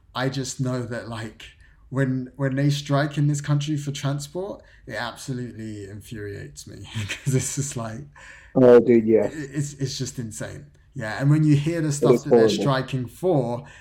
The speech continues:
Speaker 1: and then you're just like, "Wait a minute, you guys already get paid, like, quite,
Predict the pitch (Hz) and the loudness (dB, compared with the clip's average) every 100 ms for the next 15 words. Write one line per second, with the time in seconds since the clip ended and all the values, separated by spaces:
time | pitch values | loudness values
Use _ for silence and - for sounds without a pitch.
0 | - 135 135 131 127 139 135 127 156 160 | -8 -2 -2 -2 -4 -4 -4 -4 -4 -6
1 | 117 110 113 147 147 143 151 143 139 143 | -6 -10 -6 -2 0 0 0 2 0 0
2 | 143 - 151 135 127 123 - _ _ - | -4 -4 -2 0 -2 -8 -16 _ _ -14
3 | 104 - 135 127 117 | -14 -8 -4 -4 -4